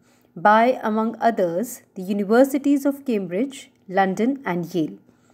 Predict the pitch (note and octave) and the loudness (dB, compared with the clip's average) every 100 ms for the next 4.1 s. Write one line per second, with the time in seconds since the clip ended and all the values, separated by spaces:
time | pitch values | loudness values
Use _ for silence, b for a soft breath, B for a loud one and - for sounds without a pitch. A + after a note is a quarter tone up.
0 | b b b b _ C#4 C#4 D#4 D4+ G#3+ | b b b b _ 6 8 6 4 -2
1 | G#3+ A#3 C#4 - C4+ C4 - C#4+ C4+ C4 | 2 2 2 0 0 0 0 2 2 -2
2 | - - C4+ D4 C#4+ B3+ A3+ G3+ G#3+ A3+ | -12 0 4 4 2 0 0 0 0 -2
3 | - G#3 G3+ F#3+ G#3+ A3 G#3 F3+ A3 - | -8 -6 -4 0 -2 2 2 2 -4 -8